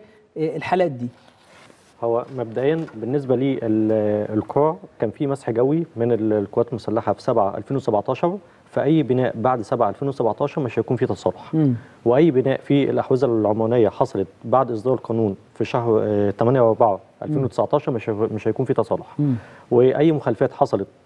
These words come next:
Speaker 2: أو، آه، تعدى على الأراضي، آه، أملاك الدولة أو، آه، آه، مباني تراث معماري أو بأي شكل من الأشكال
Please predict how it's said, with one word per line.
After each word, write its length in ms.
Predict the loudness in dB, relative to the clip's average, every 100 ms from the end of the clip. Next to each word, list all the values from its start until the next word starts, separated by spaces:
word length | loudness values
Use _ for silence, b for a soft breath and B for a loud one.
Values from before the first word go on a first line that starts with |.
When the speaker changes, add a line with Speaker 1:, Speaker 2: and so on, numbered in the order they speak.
| -4
Speaker 2:
أو، 320 | 0 2 0
آه، 640 | 0 2 2 2 2 2 0 2
تعدى 220 | 2 2
على 120 | 0
الأراضي، 560 | 0 2 2 2 0 -2 -4
آه، 380 | 0 4 4 2
أملاك 220 | 0 0
الدولة 400 | 0 2 2 2
أو، 380 | 2 2 2 2 B B B
آه، 920 | 0 4 4 4 2 0 0 -2 -2 -4 -8 -10 -12 -10 -4
آه، 200 | -2 0
مباني 680 | 2 2 4 4 2 0 -2 -10 -10 0
تراث 280 | 0 0
معماري 500 | -4 -2 0 2 0
أو 280 | -2 0 0 -2
بأي 180 | 0 0
شكل 260 | 0 -2 -2
من 40 |
الأشكال 380 | -2 0 0 0